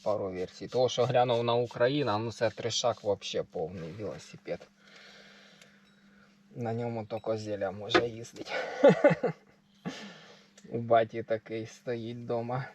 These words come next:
На ньому наварено кіл десять арматури, прицеп. Ну і мій перший велик був, Україна, мені купили.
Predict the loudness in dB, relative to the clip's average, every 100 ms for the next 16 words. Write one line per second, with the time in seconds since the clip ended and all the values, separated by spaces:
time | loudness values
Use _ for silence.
0 | -20 -14 -6 -4 -2 -2 -2 2 6 8
1 | 8 6 0 -4 -2 -2 -2 2 2 2
2 | 0 -4 -6 -20 -6 2 2 4 0 -2
3 | -4 -2 -2 -2 -8 -4 0 0 0 2
4 | 2 -2 _ _ _ _ _ _ _ _
5 | -8 -2 0 2 2 0 2 4 4 4
6 | 0 -2 -2 -2 -2 -4 -6 -4 -4 -6
7 | -2 0 0 -4 -8 -8 -8 -8 -10 -12
8 | -8 -4 0 -2